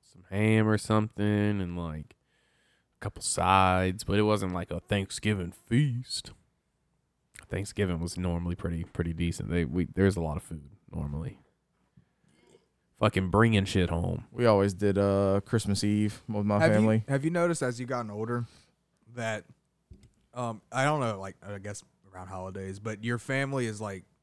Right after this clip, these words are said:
Speaker 3: different than what you thought of when you were a kid?
Speaker 1: Oh, yeah. Like, I thought my parents were perfect when I was a kid.
Speaker 3: Well, not only that, but just, like, members of your family or, like, what you believed or what you thought about people. And, like,
Speaker 1: Mm-mm.
Speaker 3: you got older and started thinking for yourself, and you're like, "Wow."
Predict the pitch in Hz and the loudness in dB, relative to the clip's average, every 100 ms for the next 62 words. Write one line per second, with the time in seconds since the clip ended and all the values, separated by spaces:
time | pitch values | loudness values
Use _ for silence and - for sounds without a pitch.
0 | 107 _ 110 104 113 107 104 101 - 101 | _ _ -12 -8 -8 -8 -8 -8 -8 -10
1 | - 98 98 98 98 - - 107 98 95 | -8 -8 -6 -8 -12 -18 -18 -12 -8 -8
2 | 90 - 95 101 _ _ _ _ - 180 | -8 -8 -8 -8 _ _ _ _ 2 6
3 | 110 98 101 95 101 98 90 104 110 90 | 6 6 4 4 4 2 0 -2 -4 -2
4 | 101 92 - 98 107 82 85 82 87 92 | -4 -4 -6 -2 -2 -4 -6 -8 -6 -4
5 | 95 95 - 190 202 156 131 131 120 127 | -2 -4 -6 0 4 4 4 4 2 0
6 | 123 139 139 107 113 120 131 127 120 117 | -2 0 0 -2 -4 -2 -2 -2 -2 -2
7 | 120 123 120 113 104 104 117 117 107 107 | -2 0 2 2 0 0 0 0 -2 0
8 | 113 110 107 104 107 113 104 104 104 101 | 0 0 -2 -4 -6 -6 -6 -4 -4 -4
9 | 107 98 95 98 104 104 104 101 90 - | -10 -14 -12 -12 -12 -12 -12 -10 -10 -12
10 | _ _ 117 110 98 101 110 123 117 117 | _ _ -2 0 0 -2 0 0 0 0
11 | 117 117 117 110 110 104 117 110 107 113 | 0 2 0 0 -2 -2 -4 -6 -4 -4
12 | 101 98 104 104 110 107 101 95 98 104 | -4 -4 -4 -4 -6 -8 -8 -8 -2 0
13 | 107 | 0